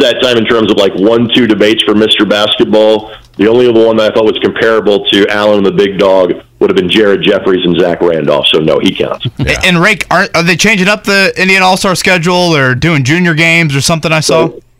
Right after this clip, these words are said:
Speaker 1: what they are doing is they're gonna play four games that day at Gainbridge Fieldhouse, the traditional seniors of Indiana versus Kentucky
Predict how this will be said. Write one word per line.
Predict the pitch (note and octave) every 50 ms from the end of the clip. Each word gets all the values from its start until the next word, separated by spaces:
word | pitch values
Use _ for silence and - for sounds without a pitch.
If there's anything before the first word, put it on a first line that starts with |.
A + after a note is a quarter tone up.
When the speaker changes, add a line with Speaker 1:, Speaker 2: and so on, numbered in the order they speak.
| - - - -
Speaker 1:
what | - C#3+ C#3+ D3 D3 -
they | D#3+ F3
are | F3 F3
doing | E3 E3+ D#3 C#3 C3 B2+
is | B2 G#2
they're | B2 A#2
gonna | A#2+ A#2
play | A2 - B2 A#2+ A2+ A2 - -
four | - C#3+ C#3 C#3 C3+
games | B2+ C3 B2 A#2 A2+ G#2 G2 F#2+ F2+ F2 E2 - - - - - _ -
that | G2+ F2+ A2 A2+ A#2+ A#2+ A#2+
day | A#2 A#2 A2+ A2
at | A2
Gainbridge | A2 G#2 G#2+ G#2+ A2 G2 G#2 G2 - -
Fieldhouse, | - A2 G#2 G2 F2+ - F2 E2+ D#2+ D#2+ D#2+ - -
the | F#2+
traditional | - - G#2+ G2+ A2+ A#2 - - - G#2+ G#2 G2 F#2 F#2 - - A2
seniors | A#2 A#2+ A#2 A2 G#2+ G#2 E2+
of | G2+
Indiana | G#2+ G#2+ G#2+ G#2 G#2+ G#2 G#2
versus | G2 G#2 G2+ G2 - F#2+ - -
Kentucky | - F2+ F2 - A2 G#2 - - F2+ E2+ D#2 -